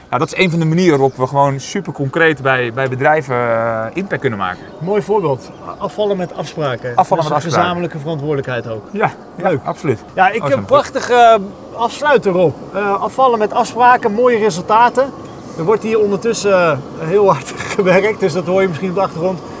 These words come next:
Speaker 2: Ik wil je
Speaker 1: Ja,
Speaker 2: danken voor je
Speaker 1: goed zo.
Speaker 2: tijd, Rob.
Speaker 1: Ja, graag
Speaker 2: Ik
Speaker 1: gedaan.
Speaker 2: vond het hartstikke gezellig, hartstikke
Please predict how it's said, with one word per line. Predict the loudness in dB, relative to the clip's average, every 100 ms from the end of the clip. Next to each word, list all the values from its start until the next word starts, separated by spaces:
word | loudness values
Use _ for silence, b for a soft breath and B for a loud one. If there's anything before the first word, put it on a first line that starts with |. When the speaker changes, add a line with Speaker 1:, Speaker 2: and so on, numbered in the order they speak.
| B
Speaker 2:
Ik | 2
wil | 6
je | 8
Speaker 1:
Ja, |
Speaker 2:
danken | 6 4
voor | 4
je | 4
Speaker 1:
goed |
zo. | 4
Speaker 2:
tijd, | 2 2
Rob. | 4
Speaker 1:
Ja, | 4 4 0
graag | 2 4
Speaker 2:
Ik |
Speaker 1:
gedaan. | 6 6
Speaker 2:
vond | 4
het | 4
hartstikke | 0 -2 -8
gezellig, | 0 0 2
hartstikke | 2 0 2